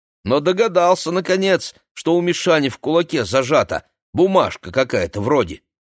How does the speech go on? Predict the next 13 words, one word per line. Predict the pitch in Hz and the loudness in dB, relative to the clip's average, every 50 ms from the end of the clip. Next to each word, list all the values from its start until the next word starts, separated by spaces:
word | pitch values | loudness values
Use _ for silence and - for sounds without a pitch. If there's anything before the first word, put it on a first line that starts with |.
| _ _ - | _ _ -10
И | 90 90 | -8 -8
вот | 82 76 71 71 82 147 175 175 143 - 139 | -8 -10 -10 -6 -2 0 2 2 2 0 0
он | 135 127 117 131 | -2 0 0 -2
эту | 143 117 - 117 | -2 -4 -4 -4
бумажку | 104 101 107 110 131 139 139 - - - 123 | -4 -2 -2 -2 -2 -4 -4 -6 -8 -10 -8
Виталику | 120 107 127 120 - 143 135 120 98 92 85 - 90 | -6 -6 -6 -6 -4 -4 -4 -4 -4 -6 -10 -12 -12
протягивает. | 80 104 107 107 - - 98 80 73 73 73 69 - - _ _ _ _ _ _ _ _ _ _ _ _ _ | -8 -6 -6 -6 -4 -4 -4 -4 -4 -8 -12 -14 -16 -18 _ _ _ _ _ _ _ _ _ _ _ _ _
Взял | - - - - - 110 127 131 | -16 -14 -12 -8 -6 -4 -4 -4
Виталик, | 113 104 104 90 - 101 82 76 69 - - - _ _ _ _ _ _ _ _ _ - | -4 -6 -6 -6 -4 -4 -4 -4 -6 -10 -14 -20 _ _ _ _ _ _ _ _ _ -10
а | - 139 | -8 -8
это | 135 117 - 131 | -8 -6 -8 -8
пачка | 107 - - 156 139 120 101 - - - 92 | -8 -6 -4 -2 -2 -2 -4 -8 -10 -10 -10
папиросная — | - 107 101 95 123 127 135 131 104 - - 95 82 76 71 - | -10 -10 -8 -6 -4 -2 -2 -2 -4 -6 -8 -10 -10 -10 -10 -12